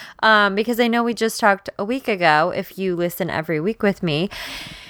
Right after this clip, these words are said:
But it's been a very exciting week, and I'm very, very excited. So I got a new beautiful camera, so I'm going to be doing more videos and pictures for all of you.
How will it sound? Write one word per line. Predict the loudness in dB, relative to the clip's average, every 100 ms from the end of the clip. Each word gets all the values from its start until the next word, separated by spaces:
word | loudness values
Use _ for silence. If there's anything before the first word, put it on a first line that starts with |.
| -20 -20 _ _ _ -2
But | 2 4 2 -4 -4
it's | -2 0
been | 0
a | 2
very | 4 4 4
exciting | 2 2 2 2
week, | 0 0 -2 -4
and | -4
I'm | -4
very, | -4 2 4 6 4
very | 4 4 4
excited. | 2 0 0 2 4 4 2
So | 0 2
I | 4 4
got | 2 0
a | -2
new | -4 -4
beautiful | -2 -2 -2 -4
camera, | -4 -6 0 0 2 2
so | 0 -2
I'm | 0 -2
going | 0 0 0 -4
to | -6
be | -6
doing | -2 -2 -2 -2 -2
more | 0 2 2
videos | -2 -2 0 2 2 2 2 2 2 2 -2 -6 -10 -8
and | -6 -2 0 2 0 -4 -12
pictures | -6 -6 -4 -4 0 0 -2
for | 2 4
all | 4 4 6
of | 4 2
you. | -2 0 2 4 4 2